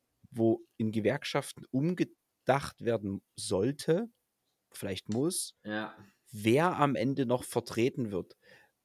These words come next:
Speaker 2: Oder wer
Speaker 1: Und
Speaker 2: darf überhaupt gesetzlich vertreten werden? Das ist
Speaker 1: und
Speaker 2: genauso
Speaker 1: dann
Speaker 2: vor-,
Speaker 1: eben
Speaker 2: was ich
Speaker 1: dieser,
Speaker 2: vorhin
Speaker 1: dieser
Speaker 2: sagte, da, ich glaub, da müssen ein paar Gesetze erlassen werden,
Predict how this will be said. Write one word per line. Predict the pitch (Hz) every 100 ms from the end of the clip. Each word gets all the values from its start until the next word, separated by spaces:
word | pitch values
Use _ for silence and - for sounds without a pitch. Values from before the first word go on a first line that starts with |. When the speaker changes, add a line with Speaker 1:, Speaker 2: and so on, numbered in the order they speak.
| _
Speaker 2:
Oder | 120 110
wer | 113 107
Speaker 1:
Und | -
Speaker 2:
darf | 113 147 147
überhaupt | 131 113 113 110 -
gesetzlich | 110 107 104 - 104
vertreten | - 107 - 107 101 101 95
werden? | 92 113 110 90
Das | 110
ist | - 120
Speaker 1:
und | 120 131
Speaker 2:
genauso |
Speaker 1:
dann | 123 156
Speaker 2:
vor-, | 135 120
Speaker 1:
eben |
Speaker 2:
was | 147
ich | 127 131
Speaker 1:
dieser, | 131 120
Speaker 2:
vorhin |
Speaker 1:
dieser | 123 131 117 120
Speaker 2:
sagte, |
da, | 104 113
ich | 110 120 -
glaub, | 120 127 -
da | 123
müssen | 131 147 156
ein | 127
paar | 135 131
Gesetze | 127 104 113 139 180
erlassen | 117 151 151 160 160
werden, | 156 180